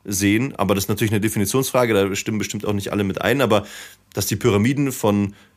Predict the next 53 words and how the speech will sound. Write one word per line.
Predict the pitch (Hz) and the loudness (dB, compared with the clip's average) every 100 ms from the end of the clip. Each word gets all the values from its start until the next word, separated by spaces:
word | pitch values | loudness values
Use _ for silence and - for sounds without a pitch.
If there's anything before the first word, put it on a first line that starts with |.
| _ _ _ _ | _ _ _ _
schwarzen | - - 127 151 160 - | -4 2 2 2 -4 -2
Afrikanern | 117 - - 143 160 127 | -2 -2 0 2 2 2
gebaut | 98 90 95 95 | 0 2 2 2
wurden, | 110 117 | 0 0
ist | 120 120 | -2 0
heute | 123 98 127 | 2 2 0
zum | - 120 | -2 -2
Beispiel | 113 117 | -2 -2
noch, | 110 107 - | -2 -4 -6
noch | 107 | -6
viel | - 131 | -4 -4
zu | - 113 | -2 0
wenig, | 123 123 - | 0 -2 -4
ähm, | 104 101 104 101 104 _ | -2 0 2 -2 -6 _
prä-, | - 101 90 | -2 -2 -2
präsent, | - 95 139 185 - | -2 2 2 0 -8
dieses, | 113 95 90 - | -4 -4 -4 -2
äh, | 95 87 | -2 0
Bild, | 87 85 - | 0 -2 -2
ne? | 87 110 | -2 -2
Und, | 98 - | -2 -4
äh, | 95 | -8
auch | - | -6
in | 98 | -6
Filmen | - 123 123 101 | 0 2 2 -2
<laughs> | |
sind | 117 113 | -6 -6
die | 107 | -2
Pharaonen | 110 101 117 117 | 0 2 2 2
dann | 101 92 | 0 2
weiß | 104 117 | 2 0
oder | 92 87 | -4 -2
so. | 107 123 - - - - | -2 -4 -10 -10 -10 -8
Ähm, | - 104 98 98 98 - | 0 2 2 2 0 -2
und | 120 110 | -2 2
das | 165 185 | 2 2
finde | 170 156 | 0 -2
ich | 151 | -2
zum | 131 | 0
Beispiel | 123 - | 0 2
ist | 113 - | -2 2
eine, | 117 113 104 | 2 2 2
eine | 117 | -2
Geschichte, | 107 - 123 131 | -2 -2 -2 -2
dass | 110 101 | -2 -2
mit | 101 | -4
dem | 104 | -4
Schwarzsein, | 87 - 147 170 - 160 | -2 2 2 2 0 0
mit | 127 - | 0 -4
Afrikanischsein, | - 110 135 147 156 - 139 135 131 | -6 -2 2 2 2 -2 0 0 0
mit | 104 - | -2 -2
afrodiasporischer | 120 127 120 113 - 147 143 131 | -2 -2 0 0 0 0 0 -2
Community, | - 131 131 - 131 127 | -4 -4 -4 -2 -2 -2